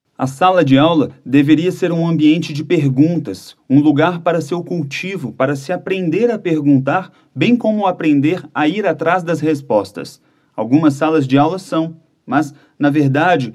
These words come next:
na escola, a curiosidade em geral é tratada com a mesma consideração que no Jardim do Éden, especialmente com a recente proliferação dos testes padronizados. As perguntas podem descarrilhar a estrutura fechada do plano de aula do dia.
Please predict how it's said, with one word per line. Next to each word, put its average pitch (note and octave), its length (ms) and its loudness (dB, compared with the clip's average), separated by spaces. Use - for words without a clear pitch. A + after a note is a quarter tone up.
na C#3 160 4
escola, E3+ 540 0
a D3+ 100 -2
curiosidade D#3 880 0
em G3+ 80 -4
geral E3+ 480 0
é D3+ 120 -2
tratada F3 480 0
com F3+ 160 -2
a E3 60 -2
mesma G#3 440 -2
consideração E3 880 -4
que F#3 160 -6
no F3+ 140 -2
Jardim D#3 420 2
do D3+ 180 4
Éden, F#2+ 360 0
especialmente F3+ 880 -2
com E3+ 180 -6
a D#3 80 2
recente F3 560 -2
proliferação F#3+ 920 0
dos C#3 240 0
testes E3 520 -2
padronizados. C#3 880 2
As D3 140 -4
perguntas F3+ 560 -4
podem F#3 380 -2
descarrilhar F3 760 -2
a F3 60 0
estrutura D3+ 640 -2
fechada E3 540 -2
do D#3 120 -2
plano D#3 400 0
de C#3+ 140 0
aula D#3+ 240 0
do D#3 140 -6
dia. C#3+ 380 -4